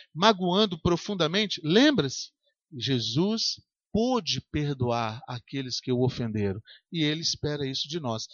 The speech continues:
"Perdoe as nossas ofensas, da mesma forma como eu perdoo aqueles que me têm ofendido." Eu falo pra você,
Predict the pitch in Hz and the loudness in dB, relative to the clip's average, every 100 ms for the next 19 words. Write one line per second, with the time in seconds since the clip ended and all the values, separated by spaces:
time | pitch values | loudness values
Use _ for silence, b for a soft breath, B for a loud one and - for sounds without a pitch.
0 | B - 156 147 120 151 175 196 196 165 | B 0 0 0 0 2 6 8 6 2
1 | 131 127 156 175 165 151 156 - 117 107 | -2 -2 -2 -2 -2 -2 -2 -4 -10 -10
2 | - - _ _ _ 131 120 127 151 165 | -14 -16 _ _ _ -4 -4 -2 0 0
3 | 156 156 147 - 143 143 147 135 - 139 | -2 -10 -10 -8 -6 -6 -6 -10 -6 -6
4 | 139 131 123 131 131 139 _ 131 117 113 | -4 -2 -2 -2 -4 -10 _ -6 -6 -4
5 | 113 117 113 - 107 107 - 104 - - | -4 -2 -4 -4 -6 -6 -10 -14 -18 -20
6 | 101 - 107 - _ _ _ _ _ _ | -20 -20 -20 -20 _ _ _ _ _ _
7 | _ _ _ _ _ _ _ _ _ _ | _ _ _ _ _ _ _ _ _ _
8 | _ _ _ _ _ _ _ _ - 180 | _ _ _ _ _ _ _ _ -2 0
9 | - 247 247 233 214 208 - 160 123 | 6 6 6 2 2 2 2 0 -2